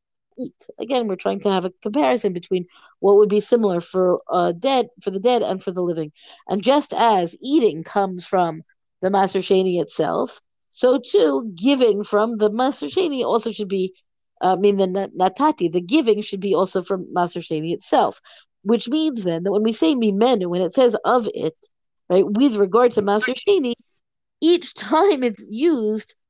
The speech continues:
for a different way of, of sussing out, um, different halachot. So what interests me here, I think, is the range of the different halachot that, that are being, that we, that are given attention here.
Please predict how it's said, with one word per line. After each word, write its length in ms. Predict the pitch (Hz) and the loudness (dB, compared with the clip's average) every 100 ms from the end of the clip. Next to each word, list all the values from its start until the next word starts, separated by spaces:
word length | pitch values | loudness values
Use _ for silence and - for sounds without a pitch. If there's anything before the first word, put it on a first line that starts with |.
| _ _ | _ _
for 100 | - | -2
a 100 | 180 | 0
different 400 | 208 254 - 247 | 0 -2 -4 -4
way 200 | 208 233 226 196 | 2 2 4 2
of, 220 | 185 180 | 0 -4
of 300 | - 185 175 | -4 -4 -4
sussing 520 | - 247 240 233 220 | -6 -4 -4 -4 -2
out, 300 | 202 185 - _ _ _ _ | -2 -2 -8 _ _ _ _
um, 220 | - 196 | -2 -2
different 320 | 185 214 214 202 | 0 0 2 0
halachot. 480 | 196 175 - - - _ _ _ _ _ | 0 0 -2 -12 -12 _ _ _ _ _
So 360 | - 269 240 - _ _ _ _ _ _ _ | 2 2 2 -4 _ _ _ _ _ _ _
what 140 | 190 214 | 0 2
interests 340 | 233 196 156 | 2 -2 -4
me 140 | 190 | -6
here, 160 | 165 170 | -6 -6
I 100 | 175 | -6
think, 180 | 196 175 | -6 -6
is 140 | 165 | -6
the 140 | 170 175 | -6 -2
range 400 | 214 233 220 180 | -2 -2 -4 -6
of 80 | |
the 80 | 170 | -8
different 260 | 180 190 185 | -8 -6 -2
halachot 440 | 180 170 196 185 - - _ - | -2 -2 -4 -6 -10 -20 _ -2
that, 220 | 180 175 - | 0 0 -2
that 140 | 185 180 | 0 2
are 240 | 180 185 - | 0 -2 -4
being, 300 | 180 196 196 - - | 0 0 0 -8 -4
that 220 | 180 175 | -2 -2
we, 160 | 180 165 _ _ _ _ _ _ _ | -4 -8 _ _ _ _ _ _ _
that 120 | 180 180 | -2 -2
are 60 | |
given 300 | 180 233 226 | -2 -2 -2
attention 500 | 180 - 285 269 220 | -4 -6 -6 -6 -8
here. 280 | 180 165 165 | -8 -8 -10